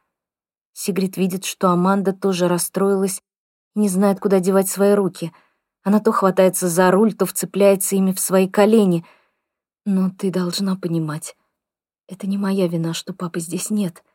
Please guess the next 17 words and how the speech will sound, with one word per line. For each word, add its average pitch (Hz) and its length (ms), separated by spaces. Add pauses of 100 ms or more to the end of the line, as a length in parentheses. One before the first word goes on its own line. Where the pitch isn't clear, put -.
(680)
Если 196 240
б 214 120
я 196 80
могла 196 320
выбирать, 175 560
я 156 140
бы 160 120
хотела, 185 480
чтобы 165 300
сейчас 185 460
вместо 175 340
меня 175 300
рядом 175 260
с - 80
тобой 185 280
сидел 180 380
папа. 196 420